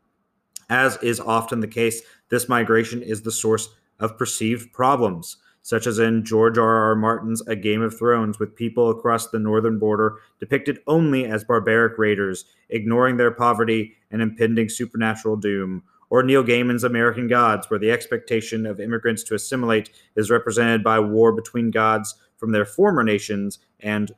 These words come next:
new gods of secular capitalism, causing a struggle of national and personal identity, or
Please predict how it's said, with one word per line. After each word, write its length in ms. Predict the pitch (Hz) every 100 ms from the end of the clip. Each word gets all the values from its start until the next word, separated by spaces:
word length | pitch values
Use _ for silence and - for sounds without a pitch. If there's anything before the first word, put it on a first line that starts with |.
| -
new 440 | 110 117 156 156
gods 540 | 113 98 92 90 - - _
of 160 | 101
secular 460 | - 123 120 131 120
capitalism, 720 | 120 107 107 104 101 101 101 101 _ _ _
causing 400 | 113 110 113 104
a 80 |
struggle 680 | 98 - - - 123 123 127
of 220 | 117 98
national 720 | 107 110 117 113 123 117 110 - _ _
and 200 | 107 110
personal 420 | 113 110 - 110
identity, 640 | 98 101 104 101 95 95 95 _ _ -
or 540 | 151 151 120 117 -